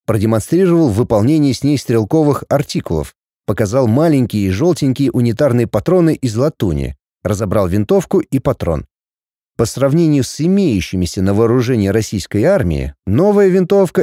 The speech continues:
имела целый ряд кардинальных отличий. Во-первых, очень маленький калибр, всего четыре линии, десять целых шестнадцать сотых миллиметра. Во-вторых, винтовка была рассчитана на применение унитарного патрона.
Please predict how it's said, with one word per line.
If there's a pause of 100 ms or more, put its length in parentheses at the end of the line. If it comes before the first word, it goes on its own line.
имела
целый
ряд
кардинальных
отличий. (520)
Во-первых, (480)
очень
маленький
калибр, (120)
всего
четыре
линии, (200)
десять
целых
шестнадцать
сотых
миллиметра. (580)
Во-вторых, (240)
винтовка
была
рассчитана
на
применение
унитарного
патрона.